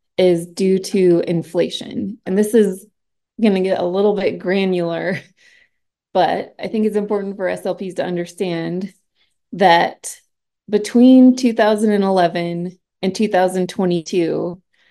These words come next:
there's been a thirty-one percent increase in revenue.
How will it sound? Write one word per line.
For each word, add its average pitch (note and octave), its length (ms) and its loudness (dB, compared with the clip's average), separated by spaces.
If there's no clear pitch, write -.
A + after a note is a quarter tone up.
there's G3+ 220 2
been G#3 180 2
a F3+ 80 -2
thirty-one A3 1200 -2
percent F3+ 560 -8
increase F#3 960 0
in E3+ 160 -2
revenue. E3 680 -2